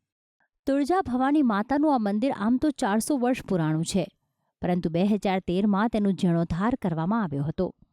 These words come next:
મા તુળજા ભવાની એ છત્રપતિ શિવાજી મહારાજના કુળદેવી માનવામાં આવે છે, જેથી આ ધામના પરિસરમાં છત્રપતિ શિવાજીની પ્રતિમા પણ જોવા મળે છે. આ મંદિરમાં એક સુંદર શિવલિંગ પણ સ્થાપિત છે,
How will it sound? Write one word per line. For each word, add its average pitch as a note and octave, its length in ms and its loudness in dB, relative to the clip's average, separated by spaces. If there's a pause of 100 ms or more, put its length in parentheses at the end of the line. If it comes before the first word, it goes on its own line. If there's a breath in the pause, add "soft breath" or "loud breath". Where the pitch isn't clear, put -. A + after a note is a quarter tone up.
(240)
મા F#3 140 2
તુળજા G3 380 0
ભવાની F3+ 500 0
એ - 180 -4
છત્રપતિ F3 600 -2
શિવાજી F#3 500 -2
મહારાજના F3+ 560 -2
કુળદેવી F3+ 540 -2
માનવામાં C4+ 480 0
આવે D#3 180 -4
છે, - 280 -4 (500 soft breath)
જેથી C#4 320 -2
આ F4+ 80 0
ધામના A#3 380 0
પરિસરમાં G3+ 720 0 (340 loud breath)
છત્રપતિ C#4 600 -2
શિવાજીની A3 580 0
પ્રતિમા G3+ 480 0
પણ - 200 -8 (100)
જોવા F3 300 -2
મળે C#3 240 -2
છે. F#3 220 -2 (960 loud breath)
આ A#3 80 0
મંદિરમાં C4+ 520 0
એક D#4 160 -2
સુંદર B3+ 360 0
શિવલિંગ G3+ 440 -2
પણ E4 180 0
સ્થાપિત G#3+ 420 -4
છે, - 280 -6